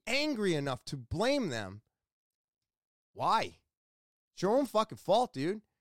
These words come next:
You're the one yelling at both of 'em. You're the one that's making them both feel like a fucking piece of shit.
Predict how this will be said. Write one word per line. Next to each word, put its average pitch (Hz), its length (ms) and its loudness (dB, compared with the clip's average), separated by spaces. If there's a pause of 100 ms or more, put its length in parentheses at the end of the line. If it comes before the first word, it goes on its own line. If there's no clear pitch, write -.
(140)
You're 190 140 4
the 269 100 4
one 220 220 4
yelling 190 320 4
at - 140 -4
both 151 240 2
of 113 120 -6
'em. 104 220 -8 (240)
You're 180 140 4
the 247 160 6
one 214 180 4
that's 190 220 -2
making 160 340 -4
them 147 160 -2
both 143 280 0
feel 151 220 0
like 127 180 -6
a 104 60 -12
fucking 147 360 -6
piece 170 240 -6
of 110 80 -10
shit. 170 400 0